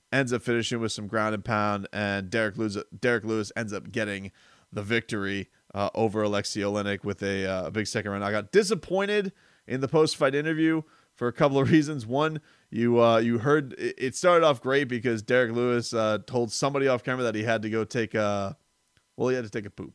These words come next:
but he didn't use, uh, that kind of language. He was using the four-letter words. Although, this is weird to me. Can I just say, it's a strange thing with E S P N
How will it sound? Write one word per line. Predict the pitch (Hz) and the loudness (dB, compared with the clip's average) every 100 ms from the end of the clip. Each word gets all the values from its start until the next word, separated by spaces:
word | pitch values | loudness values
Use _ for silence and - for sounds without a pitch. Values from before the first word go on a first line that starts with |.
| - | -10
but | 110 | -4
he | 120 | -2
didn't | 127 117 | -2 -4
use, | 113 110 101 - - _ _ _ _ | -6 -6 -8 -12 -16 _ _ _ _
uh, | 107 101 | -8 -4
that | 104 110 107 | 0 0 0
kind | 101 | -4
of | 98 | -4
language. | 95 92 62 - | -8 -8 -14 -10
He | 107 | -10
was | 101 | -8
using | 104 98 98 | -8 -8 -12
the | |
four-letter | - 107 101 98 | -8 -6 -4 -4
words. | 98 95 - _ - - | -6 -8 -12 _ -20 -14
Although, | - 302 240 | -4 0 0
this | - 311 311 | 0 -6 -4
is | 208 | -2
weird | 156 156 151 | 2 2 0
to | |
me. | 160 | -8
Can | 160 220 | -8 -6
I | 233 | -6
just | 226 - | -4 -4
say, | 156 151 147 - _ _ - | -2 -2 -4 -8 _ _ -6
it's | 160 | -4
a | 170 | -2
strange | - - 233 285 262 - | -4 -4 -4 -4 -4 -4
thing | 175 156 | -2 -2
with | 135 | -2
E | 120 113 | 0 -2
S | 104 | -2
P | - 113 | -6 -6
N | 104 101 95 92 | -4 -4 -6 -12